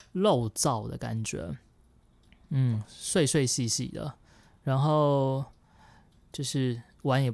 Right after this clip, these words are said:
碗也不大，不过还蛮好吃就是了。所以午餐算是吃得挺开心。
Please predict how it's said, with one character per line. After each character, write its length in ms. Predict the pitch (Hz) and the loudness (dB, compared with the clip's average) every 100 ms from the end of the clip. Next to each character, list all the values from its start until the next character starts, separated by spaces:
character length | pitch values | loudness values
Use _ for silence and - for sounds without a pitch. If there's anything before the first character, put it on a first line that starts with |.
| - - | -4 -8
碗 240 | 147 120 | -2 0
也 60 | 123 | 0
不 100 | 127 | -4
大， 240 | - 127 | -8 -8
不 120 | - | -4
过 120 | 220 | 0
还 140 | 196 170 | 2 2
蛮 160 | 156 | 2
好 160 | 165 139 | 0 -2
吃 240 | - 143 | -2 -4
就 140 | 139 139 | -2 -4
是 200 | - 147 | -6 -8
了。 220 | 151 156 - _ | -8 -10 -16 _
所 180 | - 151 | -12 -6
以 400 | 147 147 139 135 - - - - | -4 -2 -4 -6 -12 -20 -20 -8
午 120 | 147 | -6
餐 240 | - 185 202 | -2 -2 0
算 200 | 202 196 | 0 0
是 100 | 185 | 0
吃 240 | - 180 | -2 0
得 160 | 175 147 | 2 0
挺 200 | 143 139 | -6 -10
开 240 | 196 160 | -6 -6
心。 360 | - 160 165 | -4 -2 -2